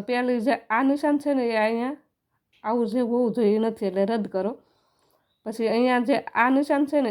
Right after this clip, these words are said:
એવું અહીંયા નથી, એટલે તેને પણ દૂર કરો. હવે આ જે અહીંયા, અહીંયા જે તીર, આના જેવું તીર હોવું જોઈએ ને તેવું અહીંયા નથી, એટલે આને પણ દૂર કરવાની. તો તા-,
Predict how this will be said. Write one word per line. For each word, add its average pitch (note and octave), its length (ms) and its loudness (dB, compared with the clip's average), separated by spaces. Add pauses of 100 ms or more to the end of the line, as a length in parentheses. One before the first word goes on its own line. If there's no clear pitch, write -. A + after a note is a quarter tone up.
એવું A3+ 160 0
અહીંયા A3+ 280 0
નથી, G#3+ 180 -4
એટલે G3+ 240 -2
તેને B3 240 -2
પણ G#3 180 0
દૂર A#3 240 0
કરો. F#3+ 200 -2 (680)
હવે G#3 160 -2 (160)
આ A#3 140 6
જે C4+ 100 2
અહીંયા, A#3+ 380 0
અહીંયા B3+ 320 0
જે C#4 160 2
તીર, C4+ 200 0
આના C4+ 300 2
જેવું C#4+ 280 2
તીર D4+ 220 2
હોવું F4+ 280 4
જોઈએ A#4 260 0
ને G3 40 -10 (480)
તેવું B3 260 0
અહીંયા C#4 340 4
નથી, F#3+ 220 -4 (100)
એટલે G#3+ 200 -4
આને C#4+ 200 2
પણ A#3+ 160 -2
દૂર G#3+ 240 0
કરવાની. G3 420 -2
તો G3 80 -2
તા-, A#3+ 260 -2